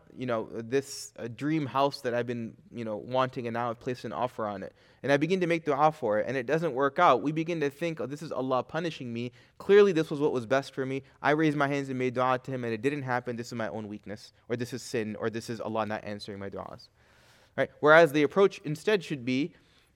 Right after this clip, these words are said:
uh, "I actually don't know what's best for me. My job as a Muslim and as a follower of the Ummah of the Prophet sallallahu alaihi wasallam is to raise my hands because that's what the Prophet sallallahu alaihi wasallam taught us to do. And what apparently seems to be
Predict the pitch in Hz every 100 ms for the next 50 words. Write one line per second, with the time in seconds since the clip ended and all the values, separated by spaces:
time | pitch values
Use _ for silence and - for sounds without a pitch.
0 | - 131 113 - - 156 226 220 185 139
1 | 208 202 131 110 104 107 - 117 117 202
2 | - _ 127 139 180 220 135 165 147 165
3 | 165 143 139 123 208 - 120 110 101 -
4 | 143 - 147 139 - 170 202 202 170 170
5 | - 127 123 175 220 165 175 143 - 120
6 | 160 - _ - 170 196 143 220 220 214
7 | 202 226 185 175 151 165 165 180 175 165
8 | - 156 143 131 - 120 - - _ _
9 | _ - 170 185 208 190 - - 254 285
10 | - 220 208 226 233 220 - 202 147 175
11 | 208 220 220